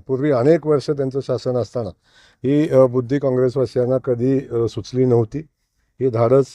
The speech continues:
ही क्षमता आदरणीय मोदीजींच्यामध्ये आहे, मोदींच्या सरकारमध्ये आहे आणि आता त्यांनी तो निर्णय घेतलेला आहे आणि या निर्णयाच्या माध्यमातून आपण सगळेजण पाहतो की एक, अ,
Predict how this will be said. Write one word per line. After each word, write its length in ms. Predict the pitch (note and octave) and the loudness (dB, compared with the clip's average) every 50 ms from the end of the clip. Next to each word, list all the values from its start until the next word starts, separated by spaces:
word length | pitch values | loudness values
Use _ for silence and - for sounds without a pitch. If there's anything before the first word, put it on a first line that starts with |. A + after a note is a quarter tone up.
| _ _ _ _ - | _ _ _ _ -10
ही 500 | A#2+ A2+ G2+ A#2+ B2+ C3 B2+ C#3+ B2+ B2+ | -8 -4 -2 0 2 2 2 2 0 -6
क्षमता 580 | - _ - - B2+ C3 A#2 - C#3 A2 F2+ - _ _ - | -10 _ -4 -2 -2 0 2 2 2 2 2 -2 _ _ -8
आदरणीय 360 | A#2 A#2+ B2+ A#2 B2+ C3 C3 | -2 -2 -2 0 0 -2 -2
मोदीजींच्यामध्ये 800 | B2 A2+ A2 G#2+ A#2+ A#2 A#2+ B2 A#2+ - B2+ B2 B2 A#2+ A#2 A#2+ | 0 -2 -4 -4 -4 -4 -2 -4 -2 -2 -2 -2 -2 0 0 0
आहे, 240 | A2+ G2+ G#2 A#2 C#3+ - _ _ _ _ _ _ - | 0 2 0 -2 -4 -4 _ _ _ _ _ _ -8
मोदींच्या 400 | A2+ A2 A2 B2 B2+ B2 B2+ B2+ | -8 -2 0 0 0 2 0 -2
सरकारमध्ये 600 | - - A#2 G#2 G2 C#3 C3+ B2+ B2+ B2 A2+ A#2 | -2 -2 -4 -2 2 2 2 2 2 0 0 0
आहे 180 | G#2+ G2 D#2+ D#2+ _ _ _ _ _ _ _ _ _ - | -2 -2 -4 -10 _ _ _ _ _ _ _ _ _ -14
आणि 120 | A#2+ A#2+ B2+ | -8 -6 -6
आता 200 | A#2+ A#2 C#3 C3+ | -2 -2 -2 0
त्यांनी 240 | C3 C3+ C3+ C#3+ | 0 2 0 0
तो 140 | C3+ C#3 D3 | 2 2 2
निर्णय 340 | C#3+ C3+ C3 B2+ C3+ C#3 C3 | 2 4 2 4 2 2 2
घेतलेला 400 | A#2 A#2 G#2+ A#2+ B2+ C3 C3 A#2+ | 0 -2 -2 0 -2 0 2 2
आहे 140 | G#2+ G2 G2 | 0 0 -2
आणि 140 | G#2+ B2 C#3 | -4 -4 -2
या 440 | D3 D3+ D#3 D#3+ D#3+ D3+ C3+ C#3+ | 0 2 2 2 0 -2 -4 -8
निर्णयाच्या 540 | B2+ B2+ C3 A#2+ C3 C#3 C#3 C#3 B2+ - D3+ | -2 -2 -2 0 2 2 2 2 0 0 -2
माध्यमातून 640 | C#3+ B2+ A#2+ A#2 B2+ C3+ C3+ C3+ C3 - D3 C#3 B2+ | -2 -2 -2 0 0 0 0 0 -2 -2 -2 -2 -2
आपण 180 | A#2+ C3+ C3 | -2 -4 -6
सगळेजण 400 | B2 - A#2+ B2 C3 C3 C3+ C3 | -6 -4 -2 -2 0 0 0 -2
पाहतो 400 | B2 - A2+ A2+ A#2+ - G2 F2 E2 - _ _ _ _ _ _ _ _ _ _ | -2 -2 -2 -2 -2 -4 -6 -12 -12 -14 _ _ _ _ _ _ _ _ _ _
की 220 | - C#3 C#3+ D3 D3+ | -6 -2 0 0 0
एक, 380 | D3+ C#3+ C3 C3+ C3 - D3+ | 0 2 2 2 2 2 0
अ, 400 | D3 D3 C#3+ C#3+ D3 B2+ B2+ B2 | 2 2 2 2 0 0 0 0